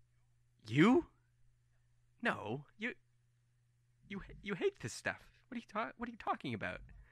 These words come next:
I thought it was gonna be another sorcerer candidate, but nobody else was being groomed for that. Nobody else wanted it. None of the other families wanted it. What do you, why,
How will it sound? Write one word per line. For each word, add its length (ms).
I 60
thought 120
it 20
was 100
gonna 80
be 80
another 240
sorcerer 380
candidate, 440
but 100
nobody 260
else 180
was 80
being 180
groomed 300
for 120
that. 180
Nobody 280
else 180
wanted 340
it. 180
None 120
of 40
the 100
other 120
families 400
wanted 240
it. 40
What 100
do 60
you, 180
why, 140